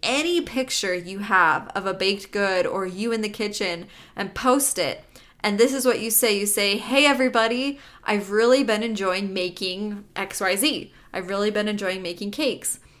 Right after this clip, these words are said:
And I'd love to build my portfolio. I'd love to have a few more customers. And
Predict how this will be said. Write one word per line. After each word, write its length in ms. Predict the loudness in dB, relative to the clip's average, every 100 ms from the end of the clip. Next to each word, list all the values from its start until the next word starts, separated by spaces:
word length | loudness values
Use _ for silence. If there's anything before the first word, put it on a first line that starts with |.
| -4
And 160 | 0 2
I'd 120 | 0
love 460 | 2 4 4 4 -2
to 260 | -4 -2
build 300 | -2 0 0
my 120 | -2 -6
portfolio. 580 | -6 -8 0 2 4
I'd 160 | 4 2
love 180 | -2 -2
to 100 | -4
have 240 | -2 -2
a 60 | -2
few 280 | -10 -8 -4
more 160 | -4
customers. 640 | -2 -2 -2 -2 -4 -4 -6 -2
And 380 | 2 4 2